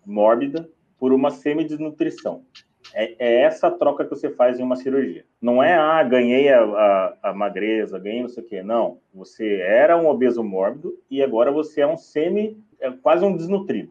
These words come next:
Então, você tem que, tem que, tem que, tem que tomar as vitaminas. Você tem que se alimentar melhor. Porque é, é grande o número de pessoas que reclamam por queda de cabelo,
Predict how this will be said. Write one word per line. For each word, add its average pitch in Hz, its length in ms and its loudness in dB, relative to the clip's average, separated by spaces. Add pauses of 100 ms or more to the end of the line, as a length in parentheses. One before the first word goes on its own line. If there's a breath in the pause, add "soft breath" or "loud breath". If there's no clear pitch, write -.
(100)
Então, 123 160 0
você 147 220 -4
tem 202 360 0
que, - 160 -12 (480)
tem 175 280 2
que, - 180 -10
tem 143 340 0
que, - 100 -10
tem 131 220 -2
que 131 60 -8
tomar 139 180 2
as 131 80 2
vitaminas. 131 640 -6
Você 104 180 -14
tem 113 280 -4
que 135 60 -8
se 156 100 -2
alimentar 151 440 2
melhor. 123 380 0 (180)
Porque 117 560 -4 (220)
é, 117 100 -4 (220)
é 117 100 0
grande 120 300 2
o 156 40 0
número 156 220 2
de 139 40 -6
pessoas 135 380 0
que - 80 -14
reclamam 131 480 0
por 127 240 0
queda 123 180 2
de 117 80 -6
cabelo, 120 580 0